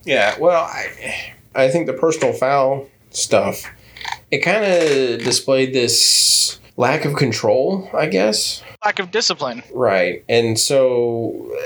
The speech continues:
Speaker 1: it looked like Fisher was able to rein it in, though, because after that point, there wasn't any, there weren't any problems.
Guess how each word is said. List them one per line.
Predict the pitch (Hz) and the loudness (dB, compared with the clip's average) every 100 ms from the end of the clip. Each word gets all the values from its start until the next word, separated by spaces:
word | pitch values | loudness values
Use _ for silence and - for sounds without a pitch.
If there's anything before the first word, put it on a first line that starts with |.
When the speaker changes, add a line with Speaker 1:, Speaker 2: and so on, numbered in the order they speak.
| - - | -8 -2
Speaker 1:
it | 135 135 | 0 2
looked | 208 208 | 0 0
like | 139 135 127 | 2 2 0
Fisher | - 143 139 120 | -2 0 2 0
was | 117 | 2
able | 120 117 | 2 2
to | 107 | 2
rein | 110 104 | 2 2
it | 107 | 2
in, | 135 104 | 2 0
though, | 73 - | 0 -2
because | 90 110 | 0 2
after | 107 107 | 2 2
that | 107 107 | 0 0
point, | - 95 92 | 0 0 0
there | 95 | 0
wasn't | 98 95 95 | 2 0 0
any, | 90 | -2
there | - 107 | 0 0
weren't | 98 90 | 0 0
any | 85 87 | -2 -2
problems. | 139 139 117 76 73 - - | 0 0 0 -2 -4 -4 -4